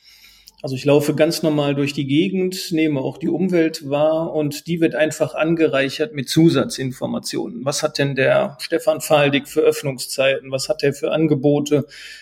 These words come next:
Kann ich mir bei dem heute noch einen Termin buchen? Das kriege ich dann vielleicht alles über meine Brille eingeblendet. Auch das kann ein Metaverse werden oder ein Teil davon.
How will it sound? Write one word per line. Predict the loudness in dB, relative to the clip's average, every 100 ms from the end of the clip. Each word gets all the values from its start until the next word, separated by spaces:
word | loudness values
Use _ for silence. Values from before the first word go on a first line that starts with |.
| -2
Kann | 0
ich | 2 2
mir | 2
bei | 2
dem | 2 2
heute | 4 2 0
noch | -4
einen | -2
Termin | 0 0 2 0
buchen? | -2 -2 -2 -2
Das | -4 -2
kriege | -4 -4
ich | -2
dann | -2
vielleicht | -2 0 0 0 -2 0
alles | 4 4 2 -4
über | -2 0
meine | 0 0 0 -2 -6 _
Brille | 2 4 4 2 -6 _ -20 -20 -20 -4
eingeblendet. | 0 4 4 4 2 2 -4 -10 _ _ _ _ -4
Auch | -2
das | 0 -2 -2 -2
kann | -2 0 -2 -6 -8
ein | -2 2
Metaverse | 4 2 2 -2 -4 -8 -2 2 4 2 -2
werden | -2 0 -2 -2
oder | 0
ein | 0
Teil | -2 2 2 2
davon. | 0 -4 -12 -14